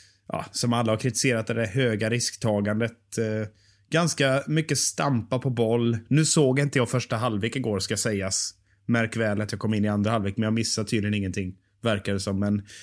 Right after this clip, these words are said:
ja, jag tycker Bruno har, eh, han är inne i någon slags formsvacka, eh, om man jämför med den här sinnessjuka toppen han haft egentligen sedan han kom då. Men, ja, jag vet inte om jag håller med. I alla fall inte sett i andra halvlek.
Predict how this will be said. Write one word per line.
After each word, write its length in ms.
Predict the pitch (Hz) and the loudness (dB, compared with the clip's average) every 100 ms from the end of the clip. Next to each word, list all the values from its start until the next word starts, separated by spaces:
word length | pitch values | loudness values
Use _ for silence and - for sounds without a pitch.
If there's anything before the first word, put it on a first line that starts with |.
| - - | -20 -6
ja, 120 | 120 | 0
jag 160 | 143 139 | 2 2
tycker 220 | 156 151 | 0 -2
Bruno 380 | 139 151 120 151 | 2 2 2 2
har, 380 | 156 127 120 | 2 2 2
eh, 720 | 120 120 120 117 117 113 - 117 | 2 2 0 0 0 -2 -4 -2
han 100 | 135 | 0
är 60 | |
inne 140 | 151 123 | 2 0
i 20 | |
någon 80 | 113 | 0
slags 320 | - 113 - | -2 -4 -2
formsvacka, 640 | 131 110 98 - 98 - | 0 0 -2 -4 -4 -4
eh, 560 | 127 - - 57 57 - - - | -4 -6 -8 -6 -4 -6 -10 -4
om 120 | 117 | 0
man 120 | 123 | 2
jämför 300 | 123 117 120 | 2 0 0
med 80 | 127 | 0
den 120 | 117 | 0
här 100 | 107 | -2
sinnessjuka 960 | 98 - 135 113 95 101 - 120 - 110 | -4 0 0 0 0 -2 0 0 0 -4
toppen 500 | 101 117 98 - 107 | -2 -4 -4 -4 -2
han 160 | 104 107 | -2 -4
haft 400 | 101 107 - - | -4 -4 -4 -2
egentligen 420 | 117 101 - 101 | -2 -2 -4 -6
sedan 160 | 95 101 | -4 -4
han 120 | 95 | -2
kom 280 | 123 131 117 | 0 0 0
då. 100 | 98 | 0
Men, 180 | 101 104 - - - - _ | -2 -6 -16 -20 -20 -20 _
ja, 220 | 110 139 147 - | -2 0 -2 -4
jag 120 | - | 0
vet 140 | 156 190 | 2 2
inte 300 | 254 151 - - | 2 2 0 -6
om 140 | - 131 | -2 0
jag 80 | |
håller 180 | 135 139 | 2 2
med. 280 | 135 107 90 - | 2 2 -2 -4
I 40 | |
alla 140 | 127 131 | -2 0
fall 160 | 151 | 0
inte 140 | 165 - | 0 0
sett 220 | 147 - | -2 0
i 20 | |
andra 200 | 135 113 | 0 0
halvlek. 360 | 120 90 - | -2 -4 -10